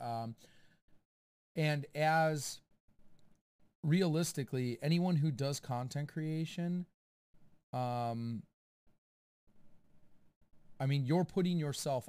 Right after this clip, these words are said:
out there to have some sort of online celebrity,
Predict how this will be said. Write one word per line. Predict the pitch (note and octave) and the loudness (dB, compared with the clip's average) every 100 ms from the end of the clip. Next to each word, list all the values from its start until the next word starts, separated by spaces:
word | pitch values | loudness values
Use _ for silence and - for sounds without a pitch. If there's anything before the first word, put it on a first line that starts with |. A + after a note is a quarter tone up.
| - | -4
out | C#3+ C3+ - | -4 -4 -4
there | A#2+ A#2 | -4 -4
to | - - B2 A2 _ - | -6 -4 -4 -6 _ -10
have | - C3+ C3 A2+ | -2 0 0 -2
some | B2+ C#3 C3+ | -4 -2 -2
sort | - C3 | -2 -2
of | B2 G#2 - | -2 -4 -6
online | A#2 A#2+ A2+ A2 G#2+ | -4 -4 -4 -2 -4
celebrity, | - A2 G#2+ G#2 - - | -4 -2 -4 -6 -12 -14